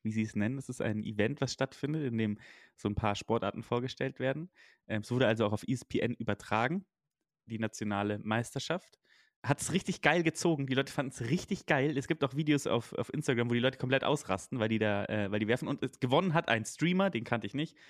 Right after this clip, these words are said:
Colton Davis, hat mir jetzt erstmal nichts gesagt, aber der hat das, hat das Ganze gewonnen, sogar zehntausend Euro gewonnen. Braucht er ja wahrscheinlich als Streamer, das Geld. So, und der hat aber,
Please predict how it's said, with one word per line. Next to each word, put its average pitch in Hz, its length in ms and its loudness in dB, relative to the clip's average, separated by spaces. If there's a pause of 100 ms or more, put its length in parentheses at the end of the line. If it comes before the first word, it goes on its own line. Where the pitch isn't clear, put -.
(200)
Colton 135 380 0
Davis, 151 480 0
hat - 160 -10
mir 107 160 -2
jetzt - 160 -8
erstmal 113 180 -2
nichts 139 180 -4
gesagt, 151 280 -4
aber 107 160 -4
der 113 120 4
hat 120 140 -4
das, - 220 -8 (100)
hat 113 140 -4
das - 100 -8
Ganze 110 240 -2
gewonnen, 135 240 -2
sogar 113 200 -2
zehntausend 110 420 -2
Euro 143 160 0
gewonnen. 147 280 -4 (300)
Braucht 123 260 2
er 135 60 4
ja 131 120 4
wahrscheinlich 131 280 -2
als - 140 -8
Streamer, 143 320 -4 (480)
das - 160 -16
Geld. 143 240 -2 (260)
So, 165 240 4
und 151 240 2
der 185 340 6
hat - 240 2
aber, 113 380 0